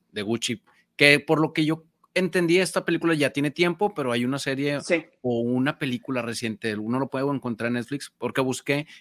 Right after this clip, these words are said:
Speaker 1: en qué plataforma poder verla y aparece algo, pero pues tendría que darle, darle tiempo a, a verla. Eh,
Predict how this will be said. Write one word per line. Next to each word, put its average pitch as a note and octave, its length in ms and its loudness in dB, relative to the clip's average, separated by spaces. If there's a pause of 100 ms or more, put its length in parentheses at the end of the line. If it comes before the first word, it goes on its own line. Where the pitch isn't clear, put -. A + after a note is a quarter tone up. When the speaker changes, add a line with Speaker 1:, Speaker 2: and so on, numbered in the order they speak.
Speaker 1:
en B2+ 100 -6
qué B2+ 120 0
plataforma C#3 500 -2
poder C#3+ 180 2
verla D#3+ 320 2 (300)
y A#2+ 80 2
aparece A#2 440 4
algo, B2 260 0
pero A2+ 200 0
pues - 160 -12
tendría A2 240 -2
que B2+ 140 -2
darle, B2+ 420 -2
darle A2+ 320 -6
tiempo A#2+ 340 -4
a, A2 280 -2 (200)
a A2 120 0
verla. G#2+ 320 0 (400)
Eh, D3 340 2